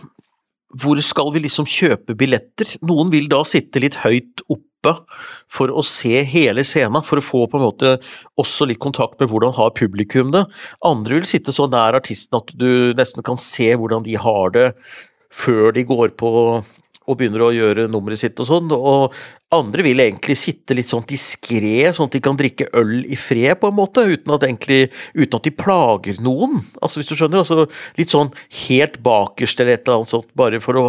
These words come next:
ha stemningen, men egentlig er det ikke så nøye. Så det er sånn derre, og det vi merket i fjor var at på det fansalget så var det ikke noe særlig bra billetter som ble lagt ut.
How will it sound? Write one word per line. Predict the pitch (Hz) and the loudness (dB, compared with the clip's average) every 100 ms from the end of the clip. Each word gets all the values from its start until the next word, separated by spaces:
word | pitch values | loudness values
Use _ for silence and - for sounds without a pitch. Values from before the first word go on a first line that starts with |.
| 113 | 2
ha | 113 113 | 0 2
stemningen, | - 110 95 110 117 | 0 -2 -4 -6 -4
men | 120 | 0
egentlig | 104 101 123 | -2 0 -2
er | 107 | -2
det | - | -8
ikke | - | -12
så | - 110 107 120 | -6 -2 0 0
nøye. | 117 104 127 - - - - - | 0 0 -2 -2 -14 -14 -14 -16
Så | - 151 | -4 0
det | 233 | 0
er | 262 | 0
sånn | 240 | 2
derre, | 202 214 226 156 - _ _ _ _ _ _ _ _ _ - - | 4 6 4 0 -10 _ _ _ _ _ _ _ _ _ -14 -8
og | 165 | 0
det | 175 | 2
vi | 202 214 | 2 2
merket | 185 160 170 | 2 0 0
i | |
fjor | - 170 240 - 143 | -2 -2 -2 -2 2
var | 139 170 | 4 2
at | 190 | -2
på | 165 | -4
det | 175 | -6
fansalget | - 120 104 104 - 147 131 131 233 - - - - | -2 0 2 0 -4 -4 -2 0 -2 -4 -20 -20 -4
så | - 165 | -2 2
var | 123 85 65 | 2 2 0
det | 117 | -2
ikke | - 160 | -6 -6
noe | - | 0
særlig | 185 120 160 | 0 2 2
bra | 127 98 110 | 2 2 2
billetter | 147 131 - 156 | 0 -2 -4 -4
som | 160 165 | -2 0
ble | 196 | 0
lagt | 208 - 135 | 0 -4 -8
ut. | - | -8